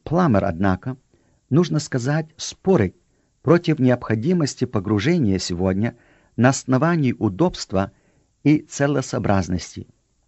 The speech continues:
Но наоборот, в словаре о Христе и Евангелиях Гейстинга, втором томе, доктор Марксус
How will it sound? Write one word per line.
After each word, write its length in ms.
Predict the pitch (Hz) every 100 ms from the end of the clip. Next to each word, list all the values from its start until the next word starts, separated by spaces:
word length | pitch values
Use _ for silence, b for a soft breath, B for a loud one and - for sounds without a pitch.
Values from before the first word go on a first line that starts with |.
| _ _ _ -
Но 120 | 120
наоборот, 500 | 131 143 170 147 - _ _ _ _ _ _ -
в 60 |
словаре 560 | - 113 117 151 190 104 _ -
о 100 | 110
Христе 500 | - 117 117 - 170
и 220 | - 101
Евангелиях 720 | 98 156 175 95 85 90 113 _ _ _ _ _ _ -
Гейстинга, 760 | 143 135 - 95 90 - 82
втором 320 | - 113 131 127
томе, 420 | 131 98 87 - _ _ _ _ _
доктор 580 | 104 156 185 - 147 - -
Марксус 720 | 113 131 180 - - 160 -